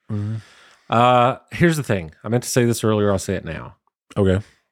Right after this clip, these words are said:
Speaker 2: I had to adjust my list because we've already
Speaker 1: Mm.
Speaker 2: done a John Hughes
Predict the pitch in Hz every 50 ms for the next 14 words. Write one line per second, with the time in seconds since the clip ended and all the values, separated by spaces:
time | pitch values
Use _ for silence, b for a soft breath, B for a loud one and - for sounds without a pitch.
0 | _ _ - 120 131 131 131 139 131 131 120 117 _ - - 120 117 117 113 113
1 | 110 110 113 - - 98 92 110 117 - - 139 127 120 110 104 98 92 95 -
2 | - - - 90 - - 92 87 87 90 90 90 90 87 87 87 85 82 - -
3 | _ _ _ _ _ - 104 101 98 113 120 123 123 117 117 104 110 107 107 107
4 | 104 101 92 90 98 95 98 98 95 92 90 98 98 92 92 90 87 85 - -
5 | -